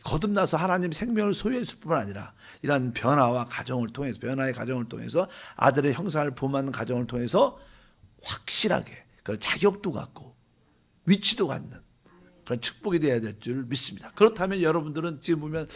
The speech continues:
아, 하나님의 아들들이 되도록 이미 예정됐는데 그 훈련 가운데 잘 진행되고 있습니까? 그런 과정을 잘 통과하고 있습니까?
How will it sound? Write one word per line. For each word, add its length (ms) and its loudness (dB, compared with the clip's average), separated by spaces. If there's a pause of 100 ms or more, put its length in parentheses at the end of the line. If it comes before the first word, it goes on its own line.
(240)
아, 220 4
하나님의 580 2
아들들이 560 0
되도록 340 2
이미 240 0
예정됐는데 800 2 (460)
그 120 6
훈련 500 0
가운데 480 0 (260)
잘 460 0
진행되고 560 0
있습니까? 480 -8 (640)
그런 180 2
과정을 400 0
잘 160 -6 (240)
통과하고 400 4
있습니까? 560 -8